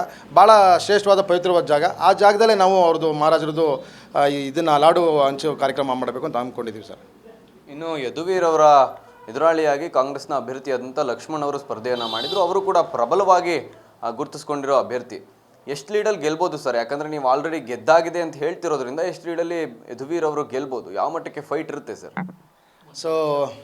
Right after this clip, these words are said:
Speaker 1: ಬರ್ಬೋದು ಸರ್. ಈಗ ನಮ್ಮ ಲೀಡ್ ವಿಚಾರಕ್ಕೆ ಕೇಳೋಕೆ ಹೋದ್ರೆ ಜನಗಳು ಎಲ್ಲ ರೀತಿನೂ ನೋಡಿದ್ದಾರೆ.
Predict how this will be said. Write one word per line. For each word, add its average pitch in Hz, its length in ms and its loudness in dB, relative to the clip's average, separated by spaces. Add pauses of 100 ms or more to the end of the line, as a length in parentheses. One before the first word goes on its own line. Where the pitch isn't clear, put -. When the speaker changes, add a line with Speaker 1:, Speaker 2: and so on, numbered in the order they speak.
(420)
Speaker 1:
ಬರ್ಬೋದು 196 400 2
ಸರ್. 139 200 -2
ಈಗ 151 140 0
ನಮ್ಮ 175 440 2 (600)
ಲೀಡ್ 220 260 2
ವಿಚಾರಕ್ಕೆ 226 400 4
ಕೇಳೋಕೆ 208 280 4
ಹೋದ್ರೆ 208 200 6 (640)
ಜನಗಳು 208 640 6
ಎಲ್ಲ 180 260 8
ರೀತಿನೂ 202 680 2 (180)
ನೋಡಿದ್ದಾರೆ. 180 600 4